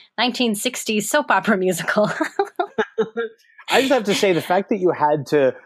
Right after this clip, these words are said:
Speaker 2: that you had to sit back and think, "What was that, that, that I got that?" It sort of just says that, you know, you probably work a lot more than you, you think you have if you
Speaker 1: In-
Speaker 2: look back at it.
Speaker 1: <laughs> I guess, hey? Our, yeah, yeah.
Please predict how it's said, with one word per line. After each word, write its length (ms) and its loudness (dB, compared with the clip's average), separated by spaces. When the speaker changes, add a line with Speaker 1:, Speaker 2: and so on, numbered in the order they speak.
Speaker 2:
that 60 0
you 120 0
had 300 0
to 160 0
sit 320 -4
back 280 0
and 200 -10
think, 520 -8
"What 240 0
was 320 0
that, 420 0
that, 600 0
that 120 2
I 80 2
got 280 0
that?" 320 0
It 400 0
sort 200 0
of 80 2
just 240 0
says 360 0
that, 220 0
you 160 -4
know, 60 2
you 120 0
probably 260 0
work 280 0
a 40 2
lot 200 0
more 160 2
than 160 0
you, 360 -2
you 160 -2
think 320 -4
you 100 -8
have 340 -8
if 80 -8
you 60 -4
Speaker 1:
In- 80 0
Speaker 2:
look 100 0
back 320 0
at 200 -8
it. 600 -4
Speaker 1:
<laughs> 40 -18
I 120 -2
guess, 320 -2
hey? 320 -4
Our, 260 -2
yeah, 340 2
yeah. 420 2